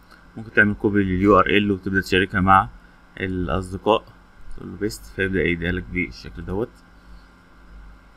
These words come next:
هنا تصب-، ممكن هنا تعمل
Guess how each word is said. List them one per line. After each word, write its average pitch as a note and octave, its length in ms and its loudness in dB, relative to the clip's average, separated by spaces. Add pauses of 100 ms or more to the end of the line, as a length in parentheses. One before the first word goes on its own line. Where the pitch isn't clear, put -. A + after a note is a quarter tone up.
(1600)
هنا G#2+ 260 0
تصب-، - 500 -10
ممكن G2+ 540 -4
هنا G2+ 160 2
تعمل G2 360 0